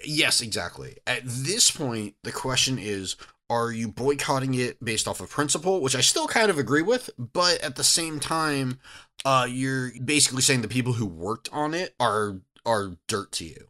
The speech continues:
So it, it, it's this weird, uh, like, dichotomy of,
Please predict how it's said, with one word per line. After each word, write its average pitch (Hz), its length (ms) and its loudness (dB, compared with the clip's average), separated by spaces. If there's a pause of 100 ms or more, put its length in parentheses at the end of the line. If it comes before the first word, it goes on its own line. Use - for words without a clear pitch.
(180)
So 131 260 2
it, 135 80 -2
it, 139 320 -4
it's 143 160 -2
this 139 180 2
weird, 170 640 -4 (260)
uh, 120 120 -6 (540)
like, 110 480 -4 (440)
dichotomy 123 840 2
of, 107 520 -2